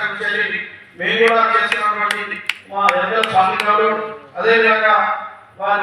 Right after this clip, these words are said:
పాలన వాళ్ళ కమిటీ సభ్యులకు, అదేవిధంగా వేదిక మీద ఉన్నటువంటి సిద్ధి విజయ్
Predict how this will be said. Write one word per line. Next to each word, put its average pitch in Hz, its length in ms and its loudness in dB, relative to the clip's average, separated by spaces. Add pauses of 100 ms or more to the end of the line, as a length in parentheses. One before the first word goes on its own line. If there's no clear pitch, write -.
పాలన 214 260 2 (380)
వాళ్ళ 208 200 2 (360)
కమిటీ - 320 -2
సభ్యులకు, 220 440 4 (600)
అదేవిధంగా 220 540 4
వేదిక 226 340 2
మీద 220 160 2
ఉన్నటువంటి 208 500 2 (380)
సిద్ధి 202 260 -2
విజయ్ 233 240 6